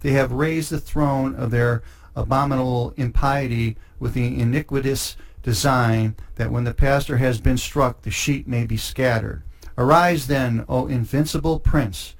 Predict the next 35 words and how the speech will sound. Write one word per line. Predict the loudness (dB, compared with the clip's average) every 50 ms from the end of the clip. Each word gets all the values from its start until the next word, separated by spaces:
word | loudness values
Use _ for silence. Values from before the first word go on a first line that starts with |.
| -20 -20 -20 -20 -18 -14 -6 -2
bring | 0 0 2 4
help | 4 6 6 4 4 2
against | 0 2 2 0 0 0 -2 0
the | 0 0
attacks | 0 0 0 0 0 0 -2 -4 -6 -6
of | -4 -2
the | -2
lost | 0 2 4 4 4 4 2 2
spirits | 0 0 0 0 2 2 0 -2 -2 -4
to | -4
the | -2 -2 0
people | 2 2 2 2 2 0 0
of | 0 -2 0
God, | 0 2 2 2 2 0 -2 -4 -6 -12 -20 -20 -14 -6 -2
and | -2 0 2 4
bring | 4 4 4 4
them | 4 4 4 4 0 -2 -6 -8 -4
the | -4 -2
victory. | 0 -2 -4 -4 -6 -8 -8 -8 -8 -12 -16 -18 -20 -20 -20 -16 -12 -8
The | -8 -6
church | -2 0 0 0 0 0 -2
venerates | 0 2 2 4 4 4 4 2 2 -2
thee | -2 -2 -2 0 0 -2 -2 -4 -6 -6 -4
as | -2 0 0 2
protector | 2 2 2 2 2 0 0 0 -2 -4 -4 -4
and | -2 -4 -4 0
patron, | 2 2 2 2 0 -2 -4 -4 -6 -6 -8 -12 -18 -20 -18 -10 -4
and | -2 0 2
thee, | 4 4 4 4 4
Holy | 2 2 2 0 0 -2
Church, | -4 -4 -2 -2 -2 -2 -4 -8 -10 -14 -16 -18 -20 -20 -20 -12
glorifies | -4 0 2 2 2 2 0 0 2 2 2 2 2 2 0 -2 -4 -6
as | -4 -2 -2 -2 0 -2
her | -4 -4
defense | -2 -4 -4 -2 0 0 0 -2 -2 -4 -8